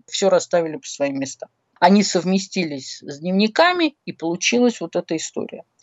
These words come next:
История такая, что когда Льву Исааковичу было тридцать лет уже,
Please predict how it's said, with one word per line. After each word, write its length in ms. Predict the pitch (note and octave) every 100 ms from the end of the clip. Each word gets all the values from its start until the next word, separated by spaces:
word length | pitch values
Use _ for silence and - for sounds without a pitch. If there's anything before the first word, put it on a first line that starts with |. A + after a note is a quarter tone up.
| - - -
История 380 | - F#4+ G4 E4
такая, 540 | A#3+ - F3 - - _ - - -
что 460 | - - F#3+ G3 F#3+
когда 360 | G#3+ A3+ D#4+
Льву 200 | D4 A3+
Исааковичу 460 | G#3 G#3 F#3+ - D#3+
было 220 | D#3+ D#3+
тридцать 520 | - F3 - D#3 C3+
лет 280 | D3+ - -
уже, 320 | F3 G#3 B3+